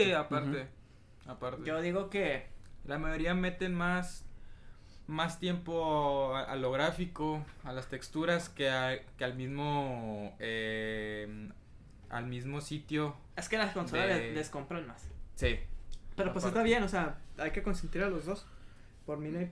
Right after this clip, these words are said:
Speaker 2: Mm.
Speaker 3: por, por nosotros no hay problema.
Speaker 2: Fíjate que el único juego que he visto que sí, en ese sentido, no es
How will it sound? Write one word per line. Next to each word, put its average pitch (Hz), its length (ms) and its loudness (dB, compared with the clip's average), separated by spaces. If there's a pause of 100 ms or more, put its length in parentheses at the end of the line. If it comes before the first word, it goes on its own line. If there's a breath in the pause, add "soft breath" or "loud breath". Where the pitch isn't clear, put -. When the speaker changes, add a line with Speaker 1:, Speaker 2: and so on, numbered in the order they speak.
Speaker 2:
Mm. 131 100 -12
Speaker 3:
por, 156 360 -2
por 156 300 -2
nosotros 151 380 0
no 185 40 4
hay 180 80 4
problema. 185 440 2
Speaker 2:
Fíjate 170 580 2
que 160 80 2
el 139 100 4
único 147 280 2
juego 139 200 2
que 143 100 2
he - 20 2
visto 139 260 0
que 120 140 0
sí, 120 720 0
en 110 120 0
ese 123 160 -6
sentido, 120 680 2 (160)
no 110 300 -2
es - 480 -6